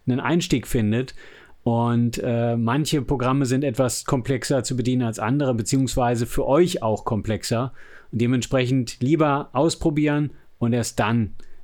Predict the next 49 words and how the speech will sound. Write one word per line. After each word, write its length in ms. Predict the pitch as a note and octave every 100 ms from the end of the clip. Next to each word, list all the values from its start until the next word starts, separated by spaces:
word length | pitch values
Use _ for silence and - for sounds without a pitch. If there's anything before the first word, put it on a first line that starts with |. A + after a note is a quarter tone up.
| -
äh, 260 | A2 G#2+ G#2
sich 180 | G#2 A#2+
entscheiden, 640 | G#2+ - F#2 F2+ G2 G#2+ - - - -
ist, 140 | -
glaub 200 | A#2+ G#2+
ich, 120 | A2
ganz, 220 | A#2 A2
ganz 240 | - G2 -
wichtig, 280 | G2 - -
gerade 320 | G2+ G2+ G2+
am 120 | G2
Anfang. 460 | F#2 F2 - F#2+ F2 - -
Da, 180 | - A2+
äh, 720 | A2+ A2 A#2+ A#2 A#2+ C3 A#2
da 140 | A2+ A2+
kann 180 | B2 C#3
man 140 | C3+
schnell 260 | - C3+ B2+
Hunderte 360 | C3+ D3+ C3+
von 180 | - C3+
Euro 420 | C3 D3 D3+ C#3+ D3
loswerden, 680 | C#3 D3 - C3+ C#3 C#3
weil 80 | B2+
man 120 | C3
denkt, 220 | B2 C3+ C3+
man 160 | B2
hat 140 | B2+ C3
das 140 | -
Top-Programm 580 | - F3+ D3+ A#2+ B2+ C#3+
erwischt. 400 | B2 E3+ - - - - - - -
Und 140 | C3+ C3+
am 100 | D3
Ende 180 | C#3+ C#3
stellt 220 | D3 B2+
man 100 | B2+
fest, 240 | C#3 B2
man 100 | C3
kann 180 | B2 C3
damit 200 | B2 A#2
gar 160 | A#2 A2
nicht 160 | G#2+
arbeiten. 560 | G#2 A#2 G2 G2 A2+ A#2+
Und 460 | - A2+ - -
das 120 | B2 -
tut 220 | F#3 F#3
zwar 220 | D3+ B2+
auch 180 | C#3 D3+
das, 480 | C#3+ D3 - - -
aber 480 | A2+ A#2 A#2 A#2